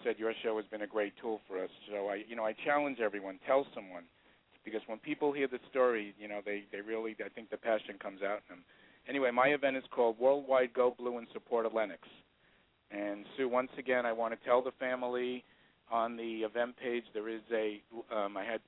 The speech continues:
I started a thread with people from all over the world wishing them well. And I have to tell you, the outpouring of love for the family is overwhelming. I, I read some of the posts and I cry.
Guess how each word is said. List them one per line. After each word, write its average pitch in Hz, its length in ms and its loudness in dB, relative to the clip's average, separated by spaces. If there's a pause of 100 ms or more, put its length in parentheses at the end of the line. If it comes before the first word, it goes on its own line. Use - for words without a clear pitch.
(140)
I 117 60 -4 (140)
started 117 260 6
a 117 60 4 (100)
thread 113 240 2
with 107 100 -6 (340)
people 127 340 -4
from 113 100 -10
all 113 180 4
over 110 180 0
the 107 80 -4
world 107 220 2
wishing 110 320 -4
them 104 160 -6
well. 104 380 0 (440)
And 101 300 -6
I 107 60 -2
have 110 260 -2
to 110 160 -10
tell 110 140 0
you, 107 120 -2
the 101 220 -8
outpouring 117 500 2
of 104 160 -6
love 107 240 2
for 110 60 -10
the 101 80 -6 (100)
family 104 360 -6
is 95 120 -6
overwhelming. 98 720 -4
I, 95 260 -6
I - 20 0
read 110 280 -4
some 104 140 -8
of 104 80 -6
the 101 60 -6
posts 104 320 -6
and 90 80 -10
I 87 80 -8
cry. 90 340 -6